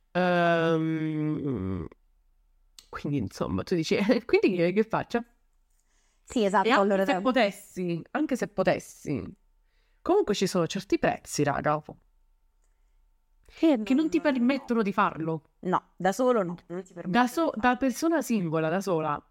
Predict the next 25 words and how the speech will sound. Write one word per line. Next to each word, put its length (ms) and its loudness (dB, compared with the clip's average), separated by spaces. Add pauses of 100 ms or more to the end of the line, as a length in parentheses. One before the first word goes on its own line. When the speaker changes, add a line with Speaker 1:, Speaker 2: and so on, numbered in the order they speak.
(320)
Speaker 1:
non 360 0
è, 580 2
è 80 0
quasi 220 0
impossibile 640 0
farlo. 520 -4
Speaker 2:
Esatto. 580 -4 (800)
Speaker 1:
Quindi, 500 0
<laughs> 80 -2
qual 400 2
è 80 0
l'alternativa? 1120 -2 (420)
Speaker 2:
<laughs> 560 -8 (380)
Pagare 500 4
l'affitto 480 0
emotivo. 540 -2 (680)
Speaker 1:
Pagare 280 0
l'affitto 380 -2
emotivo, 480 2
<laughs> 0 -
esatto. 1000 -2
Speaker 2:
Cioè, 160 4
restare 380 0
a 80 -4
casa 440 2